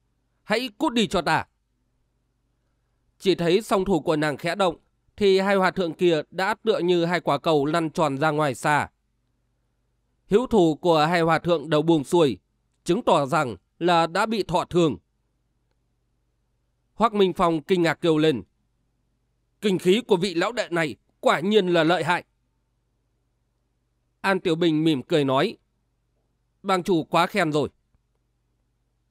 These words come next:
Lúc này hòa thượng to lớn chợt biến sắc, hắn nói:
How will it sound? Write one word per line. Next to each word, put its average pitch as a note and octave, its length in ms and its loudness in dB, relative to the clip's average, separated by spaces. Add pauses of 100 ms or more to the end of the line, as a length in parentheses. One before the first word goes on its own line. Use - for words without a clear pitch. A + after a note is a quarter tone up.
(540)
Lúc A#3+ 200 0
này F#3 160 0
hòa E3+ 180 0
thượng E3+ 240 -4
to E3 160 0
lớn D#3+ 280 -2
chợt F3+ 180 -4
biến D#3 220 -4
sắc, A3 240 -4 (420)
hắn E3+ 240 -4
nói: E3 280 -2